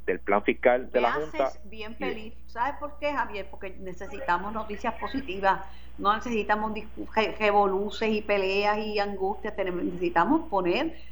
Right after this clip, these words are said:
Speaker 2: los problemas que tenemos y los retos que tenemos sobre la mesa y empezar a resolverlos. Lo que te pido, por favor, es que no abandones el tema de la energía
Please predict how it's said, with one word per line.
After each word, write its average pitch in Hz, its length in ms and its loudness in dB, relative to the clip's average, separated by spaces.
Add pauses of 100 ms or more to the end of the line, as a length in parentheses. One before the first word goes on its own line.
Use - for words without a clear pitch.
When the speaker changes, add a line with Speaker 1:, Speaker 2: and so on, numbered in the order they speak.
(140)
Speaker 2:
los 196 140 4
problemas 190 400 2
que 196 120 -2
tenemos 262 480 2
y 208 40 -2
los 170 140 2
retos 175 280 -2
que 202 120 -2
tenemos 226 440 0 (260)
sobre 214 280 4
la 190 120 2
mesa 185 320 -2
y 339 60 2
empezar 196 400 0
a 175 80 0
resolverlos. 180 580 0
Lo 180 120 2
que 185 80 -4
te 202 120 0
pido, 269 260 -2
por 302 180 2
favor, 254 280 2
es 254 60 -6
que 214 160 -4
no 202 80 2
abandones 226 580 0
el 208 160 -6
tema 202 300 0
de 208 100 2
la 190 80 0
energía 190 640 2